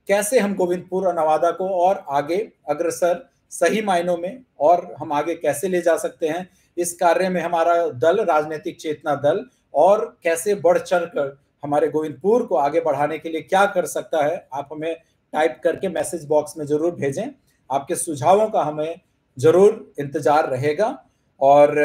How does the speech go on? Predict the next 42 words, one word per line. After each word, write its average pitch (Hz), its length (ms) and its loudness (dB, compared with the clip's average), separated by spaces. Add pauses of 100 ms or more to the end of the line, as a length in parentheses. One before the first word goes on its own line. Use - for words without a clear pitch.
(260)
जब 175 180 2
कभी 214 220 0
भी 214 120 0
आपको 165 340 0
कुछ 185 380 -6
भी 254 480 -2 (100)
संदेश 156 540 -4
भेजना 165 340 -2
हो, 170 140 4
आप 143 320 -4
हमें 151 160 -8
मैसेज 143 340 -6
कर 185 120 -2
सकते 180 320 -8
हैं, 180 200 -10 (320)
टेक्स्ट 190 280 0
कर 202 120 4
सकते 180 360 -2
हैं, 180 140 -4
Facebook, 180 480 -2
Instagram, 175 600 -2
कहीं 165 260 -6
पर 185 140 0
भी 180 260 -2 (260)
मैसेज 151 340 -2
कर 196 120 2
सकते 190 320 -2
हैं। 214 280 -4 (220)
और 143 120 2
हमारी 151 280 0
जो 160 120 0
टीम 202 340 -6
पूरी 175 200 0
गोविंदपुर, 165 580 0
नवादा 165 720 2
के 185 60 -8
अलग-अलग 170 480 0
जगहों 156 280 2
पर 160 160 -4
घूम 175 260 -2
रही 165 200 4
है, 180 160 -4